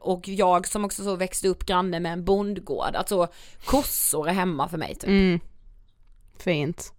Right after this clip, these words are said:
Speaker 1: Ja, men också jätte så, eh, svårt typ.
Speaker 2: Mm.
Speaker 1: Men jag tänker också att så här, hur gör man då de här bättre valen typ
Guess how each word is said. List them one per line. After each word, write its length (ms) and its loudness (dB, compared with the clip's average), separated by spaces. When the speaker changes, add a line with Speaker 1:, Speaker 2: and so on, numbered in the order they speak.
Speaker 1:
Ja, 180 6
men 140 4
också 240 0
jätte 500 -2
så, 260 2
eh, 800 -10
svårt 720 2
typ. 460 -8
Speaker 2:
Mm. 300 6
Speaker 1:
Men 160 2
jag 100 2
tänker 300 2
också 240 0
att 100 0
så 80 -2
här, 280 2
hur 640 0
gör 580 2
man 240 2
då 240 0
de 140 -4
här 120 0
bättre 340 -4
valen 600 0
typ 280 -4